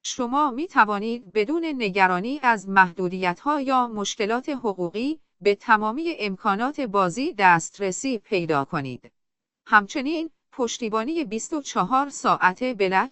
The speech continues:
گیمز به شما این امکان را می‌دهد که هر زمان با سوال یا مشکلی روبرو شدید، تیم پشتیبانی سریعاً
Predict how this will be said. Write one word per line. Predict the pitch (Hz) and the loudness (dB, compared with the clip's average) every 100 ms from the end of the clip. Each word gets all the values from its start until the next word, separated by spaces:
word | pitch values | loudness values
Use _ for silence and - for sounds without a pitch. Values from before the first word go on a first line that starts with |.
| _ | _
گیمز | 202 190 175 208 254 233 | -2 0 0 0 -2 -4
به | - 233 | -4 -4
شما | - 220 202 240 294 | -2 -4 0 0 0
این | 240 269 - | -6 -8 -4
امکان | 202 185 233 262 294 | -4 -2 0 0 2
را | 269 254 | 0 0
می‌دهد | 226 208 185 160 151 | -2 -2 4 2 2
که | - 202 | -4 0
هر | 202 208 | 4 4
زمان | 170 196 180 202 285 240 | 6 2 4 2 -2 -2
با | 226 220 | 0 0
سوال | - 202 170 214 240 | -2 -2 2 2 0
یا | 220 214 202 | 0 0 2
مشکلی | 185 175 - 339 339 294 | 0 -4 -4 -4 -2 -2
روبرو | 214 180 180 208 233 | -2 -2 0 -2 -2
شدید، | - 185 233 294 - _ _ | -2 -2 -2 -4 -8 _ _
تیم | - 339 330 | -4 -4 -4
پشتیبانی | 302 214 185 214 180 180 233 320 | -4 -4 -4 -4 -2 -2 -2 -4
سریعاً | - 214 180 151 214 | -2 0 0 2 2